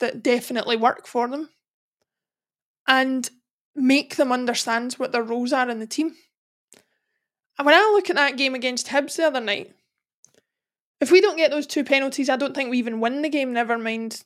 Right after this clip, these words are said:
draw it. And a major reason for that is I feel like the players go out in the park and a lot of them don't know what they're doing.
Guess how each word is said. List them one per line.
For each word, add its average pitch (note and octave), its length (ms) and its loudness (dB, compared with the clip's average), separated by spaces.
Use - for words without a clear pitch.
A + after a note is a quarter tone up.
draw A#3+ 220 0
it. - 180 -4
And C#4 100 0
a B3+ 60 2
major D4+ 400 2
reason C4 320 -2
for C4+ 240 0
that C#4+ 260 -2
is B3+ 240 -4
I C4+ 140 0
feel C4+ 260 -2
like - 140 -4
the - 60 -10
players B3+ 360 -2
go C4 120 -2
out B3+ 80 0
in A#3+ 100 -8
the B3 60 -8
park B3 420 -4
and B3 100 -6
a A#3 40 -2
lot A#3+ 200 0
of - 60 -4
them B3 160 -4
don't B3 240 -4
know B3 160 -4
what - 180 -4
they're A#3 100 -6
doing. C4+ 360 -6